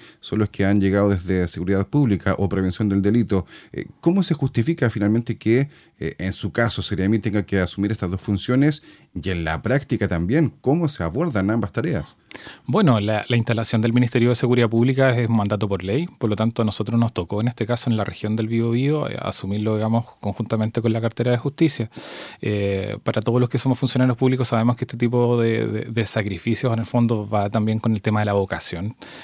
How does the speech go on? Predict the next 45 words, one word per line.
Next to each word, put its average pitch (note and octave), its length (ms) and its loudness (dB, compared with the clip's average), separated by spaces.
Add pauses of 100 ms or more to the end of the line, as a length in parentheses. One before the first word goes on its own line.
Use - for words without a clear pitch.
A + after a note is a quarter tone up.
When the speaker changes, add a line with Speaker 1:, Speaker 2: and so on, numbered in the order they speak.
(120)
Speaker 2:
Eh, G#2 800 -8
en G#2 140 -4
lo G#2+ 80 0
personal, A#2 640 0
eh, - 20 -
eh, G#2+ 800 -6
o - 20 -10
sea, G#2+ 200 -2
es, G2+ 340 -4
es, - 200 -8
es, - 180 -4
es, A#2+ 400 -2 (100)
em, G2 440 -4 (200)
hay C3+ 180 4
un D3+ 60 4
aumento C3 360 4
de F#2+ 60 0
carga, F#2+ 280 -4
eso, G#2+ 200 -8
sin F#2+ 300 -6
duda, A#2+ 220 4
pero A2 160 0
se - 100 -2
está - 120 -8
haciendo A#2 240 2
con G#2+ 140 2
un F#2+ 80 -4
buen A2 140 -2
profesionalismo, C#3+ 760 0 (500)
con G#2+ 280 -2
objetivos G#2 560 -6
claros, A2 320 0
que C3+ 100 2
es A#2 60 2
la B2 80 4
instalación G#2+ 500 -2
del A#2+ 240 0
Ministerio C3 420 2
de C#3 60 2
Seguridad C3+ 300 0
Pública C#3 320 0
acá C#3 100 0
en C#3 80 4
la C#3+ 60 2
región, D#3 420 -2